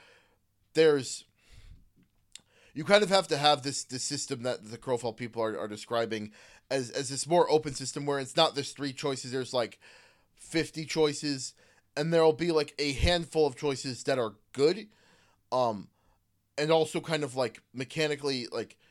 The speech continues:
uh, different in a, in, in a lot of ways, um, and some choices that will be, like, mediocre, and some choices that will be, like, awful, um, and also th-, those things kind of, like, varying on situation, right? Like, th-, this is, this is a,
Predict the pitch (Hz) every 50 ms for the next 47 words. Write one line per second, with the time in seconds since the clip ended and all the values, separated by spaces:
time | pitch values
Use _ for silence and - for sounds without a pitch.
0 | _ _ _ _ _ _ _ _ _ 113 113 110 104 95 - - _ _ - 156
1 | 151 - 165 165 175 170 170 170 - - 156 165 160 - 151 160 156 160 170 170
2 | 175 170 147 165 180 175 185 190 196 - - - - _ _ _ _ _ _ -
3 | 113 117 113 113 110 110 107 - - - _ _ _ _ _ _ _ _ _ _
4 | _ _ _ _ _ _ _ _ _ _ - 151 165 165 156 127 110 120 - -
5 | 185 175 - - 185 175 156 147 151 127 139 151 156 147 143 127 147 147 143 135
6 | 123 127 120 143 139 131 139 131 123 127 127 123 98 120 113 - 143 135 127 117
7 | 147 135 127 117 120 107 - 127 - - 113 107 - 120 117 110 104 95 - -
8 | _ - - - - _ _ _ _ _ _ - 151 156 - - 123 107 98 -
9 | - - - - - _ _ _ _ _ _ - 120 120 120 110 95 - - _
10 | _ _ _ _ _ _ _ 143 156 156 147 147 165 170 160 - 170 160 139 135
11 | 156 151 - 127 147 143 127 - 151 135 123 - 143 131 120 117 123 113 - 127
12 | 131 120 117 113 110 107 104 104 101 - 101 - - 101 98 92 - 95 98 110
13 | 113 110 78 104 110 110 135 156 160 190 196 175 175 175 170 170 180 151 160 147
14 | 143 147 135 127 113 -